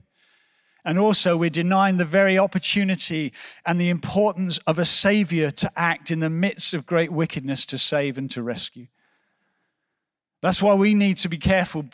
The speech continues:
dear friends. Bad things happen to all of us. But what we do with those bad things matters to God. And handing them to God and allowing our slate to be clean. I'm not gonna take matters into my own hands, but I'm handing it to God,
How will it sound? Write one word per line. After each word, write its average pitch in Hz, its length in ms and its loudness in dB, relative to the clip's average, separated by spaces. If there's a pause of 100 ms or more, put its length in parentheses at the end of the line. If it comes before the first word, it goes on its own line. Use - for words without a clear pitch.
(180)
dear 151 160 -2
friends. 143 520 -4 (920)
Bad 185 200 2
things 180 280 0
happen 170 340 0
to 139 180 -6
all 151 220 0
of 127 100 -2
us. - 420 -8 (680)
But 156 160 -12
what 180 260 0
we 196 180 2
do 175 260 0
with 156 160 0
those 131 260 -2
bad 127 280 -4
things 127 380 -8
matters 135 440 -6
to 127 100 -10
God. 113 340 -8 (1500)
And 135 120 -10
handing 175 420 -2
them 170 160 -4
to 156 120 -6
God 127 400 -6 (920)
and 123 140 -8
allowing 160 420 0
our 160 220 2
slate 147 440 -4
to 131 100 -8
be 131 80 -8
clean. 131 180 -6
I'm 131 120 -4
not 156 120 -4
gonna 151 160 -6
take 151 240 -6
matters 147 320 -6
into 143 220 -8
my 135 160 -4
own 127 60 -8
hands, 123 340 -10
but 127 80 -12
I'm 123 60 -10
handing 147 420 -4
it 135 160 -6
to 131 100 -8
God, 117 380 -6